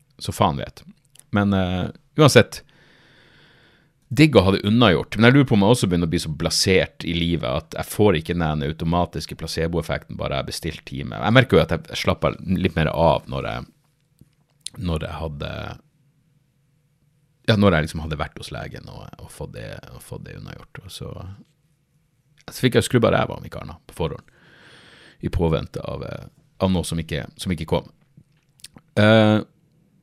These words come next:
og så var vi hos, eh, dyrlegen i går, for guden, ja, med Morty Dog. Han er jo, han er jo en kjendis hos, eh, hos Evidensia. Eh, han er, <laughs> alle vet hvem, eh, hvem Morty Dog er, fordi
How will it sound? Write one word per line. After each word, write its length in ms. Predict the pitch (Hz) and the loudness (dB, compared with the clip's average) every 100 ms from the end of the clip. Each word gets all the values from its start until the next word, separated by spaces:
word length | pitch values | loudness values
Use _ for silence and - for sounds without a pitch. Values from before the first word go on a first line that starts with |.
| _ _ _ _ - | _ _ _ _ -2
og 100 | 120 | 4
så 80 | 135 | 8
var 80 | 113 | 8
vi 80 | 107 | 8
hos, 140 | 98 - | 4 2
eh, 140 | 101 95 | 4 4
dyrlegen 440 | 104 104 92 85 | 4 6 6 4
i 60 | 85 | 4
går, 300 | 110 147 123 | 4 4 0
for 440 | - - - 90 78 76 82 82 | -6 -10 -2 0 0 -4 -8 -2
guden, 340 | 98 95 82 69 80 - | 0 0 -2 -4 -8 0
ja, 140 | 98 - - | 2 2 -2
med 360 | - 95 95 92 | -4 2 4 6
Morty 220 | 104 - 120 | 4 2 4
Dog. 240 | 127 - | 4 4
Han 160 | 85 95 | 2 2
er 100 | 87 | 2
jo, 100 | 78 | 2
han 300 | 67 71 107 | 0 2 2
er 80 | 113 | 2
jo 60 | 92 | 0
en 80 | - | 2
kjendis 460 | 135 - - - - _ _ - | 0 0 -6 -10 -10 _ _ -14
hos, 240 | - - | -12 -10
eh, 220 | - 57 76 - | -8 -8 -10 -10
hos 180 | 87 73 | -8 -6
Evidensia. 580 | 71 82 82 80 - - - - - - - - - | -2 0 0 0 -4 -8 -12 -20 -20 -20 -20 -20 -10
Eh, 200 | 80 82 76 | -4 -2 0
han 120 | 104 | 2
er, 120 | 101 73 - - - - - - - | 2 0 -4 -8 -12 -16 -18 -20 -20
<laughs> 800 | - - - - - - - - | -20 -16 -14 -14 -14 -16 -12 0
alle 160 | 160 165 | 6 8
vet 160 | 113 110 | 8 6
hvem, 220 | 98 90 87 | 4 4 4
eh, 200 | 82 80 | 4 2
hvem 220 | - 90 | 2 2
Morty 260 | 117 117 60 | 2 2 -2
Dog 160 | 78 | -2
er, 140 | 67 58 | 0 -2
fordi 200 | - 101 | 2 0